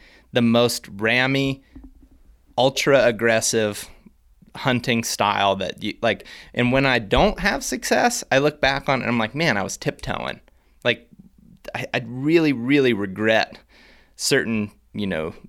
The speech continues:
time frames of my bow hunting career where I was like, "Man, I was just playing it so safe."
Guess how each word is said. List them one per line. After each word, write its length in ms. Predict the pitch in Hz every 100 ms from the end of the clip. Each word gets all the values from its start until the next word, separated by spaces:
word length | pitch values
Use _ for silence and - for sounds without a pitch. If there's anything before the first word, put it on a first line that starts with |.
| _ _
time 340 | - 113 120 120
frames 500 | 113 107 101 104 -
of 180 | 107 104
my 280 | 95 95 95 - _ - -
bow 240 | 120 107
hunting 280 | 113 113 107
career 400 | 95 107 107 104
where 120 | 92 90
I 100 | 95
was 180 | 92
like, 220 | - - 147
"Man, 280 | 160 113
I 120 | 76 196
was 140 | 165
just 200 | 117 -
playing 300 | - 127 117
it 120 | 110
so 360 | - - 170 160
safe." 640 | - - 110 92 52 -